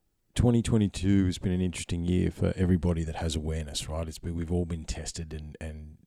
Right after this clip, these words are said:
tried. However, you know, one of the things we were talking about earlier was we're ne-, we're here.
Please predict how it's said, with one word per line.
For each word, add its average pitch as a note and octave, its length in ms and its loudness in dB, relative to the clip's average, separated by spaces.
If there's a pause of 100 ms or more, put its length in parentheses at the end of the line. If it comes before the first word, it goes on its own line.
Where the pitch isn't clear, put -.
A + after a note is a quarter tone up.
(120)
tried. - 500 -6
However, D#2+ 460 -4 (960)
you F#2 80 -2
know, F2 80 2
one F#2+ 160 2
of F2 60 0
the - 40 -8
things F2 220 -2
we D#2+ 40 -2
were D#2+ 60 -4
talking E2+ 300 -4
about D#2 180 -6
earlier E2 340 -4
was D#2 360 -8 (320)
we're F2+ 300 -4
ne-, F#2+ 180 0
we're F#2 160 -2
here. A2 320 2